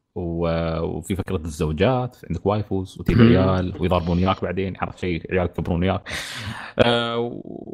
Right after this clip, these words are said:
Speaker 1: وفور في فكرة الشابترز، إن كل، كل شابتر فيه شخصية، وشخصيات جدا مميزة، وطريقة اللعب فيها يختلف. آه، شيء، شيء، تجربة جدا كانت حلوة. فإيه، هذا، هذه، هذا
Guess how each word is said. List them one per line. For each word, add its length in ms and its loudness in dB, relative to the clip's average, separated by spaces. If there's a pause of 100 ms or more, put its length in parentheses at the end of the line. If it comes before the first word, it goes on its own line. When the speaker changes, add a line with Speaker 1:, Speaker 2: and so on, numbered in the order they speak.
(140)
Speaker 1:
وفور 360 -2
في 180 -6
فكرة 260 -4
الشابترز، 640 -8
إن 140 -4
كل، 240 -6
كل 280 -6
شابتر 260 -4
فيه 80 -6
شخصية، 300 -4
وشخصيات 360 0
جدا 240 -2
مميزة، 460 2
وطريقة 400 -2
اللعب 180 0
فيها 160 -6
يختلف. 440 -6 (160)
آه، 320 0
شيء، 220 0
شيء، 260 0
تجربة 320 -2
جدا 220 -8
كانت 220 -6
حلوة. 260 -8 (960)
فإيه، 460 4 (120)
هذا، 200 -2
هذه، 180 0 (180)
هذا 140 -10